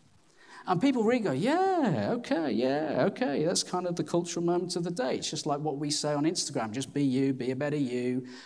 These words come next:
all that stuff, "living your best life," whatever it is, whatever it is.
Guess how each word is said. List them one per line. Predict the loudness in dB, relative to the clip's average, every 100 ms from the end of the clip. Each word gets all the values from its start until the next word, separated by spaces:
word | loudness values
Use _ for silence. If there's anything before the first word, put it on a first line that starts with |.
| -8
all | -2
that | -2
stuff, | 0 -2
"living | -2 0 2
your | 0
best | 0 0 0
life," | 0 -2 -2
whatever | 0 2 2 2
it | 0
is, | -2 -2
whatever | -2 0
it |
is. | 0